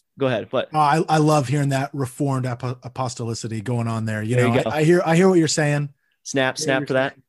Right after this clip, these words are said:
Speaker 2: Let's go.
Speaker 1: Um, that'll preach. And, uh, but, like, I see this sort of, like, like, uh, anecdotally, like, I,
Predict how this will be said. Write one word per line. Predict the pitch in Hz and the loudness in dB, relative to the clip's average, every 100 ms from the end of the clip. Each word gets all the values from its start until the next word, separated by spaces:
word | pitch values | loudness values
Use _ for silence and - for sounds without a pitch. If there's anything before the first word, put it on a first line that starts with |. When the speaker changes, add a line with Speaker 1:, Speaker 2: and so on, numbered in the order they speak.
| _ 151 | _ -14
Speaker 2:
Let's | 127 | -6
go. | 151 | 0
Speaker 1:
Um, | 147 127 110 113 _ _ _ - | 0 0 -6 -14 _ _ _ -6
that'll | 139 127 | -4 -4
preach. | 135 123 117 - - | -4 -6 -6 -12 -10
And, | 131 135 131 123 | -6 -4 -4 -2
uh, | 127 117 113 - _ _ _ _ _ | 0 -2 -4 -12 _ _ _ _ _
but, | 180 | 2
like, | 185 | 4
I | 185 | 4
see | 269 294 | 2 2
this | 185 170 | 2 2
sort | 175 156 | 0 0
of, | 135 | 2
like, | 135 120 - _ _ _ | 0 0 -6 _ _ _
like, | 131 104 - _ _ | -8 -8 -10 _ _
uh, | 127 117 101 - - - _ _ | -8 -6 -6 -8 -10 -16 _ _
anecdotally, | 147 135 135 190 190 104 - | 0 0 2 2 2 -2 -6
like, | - - | -16 -8
I, | 175 | -8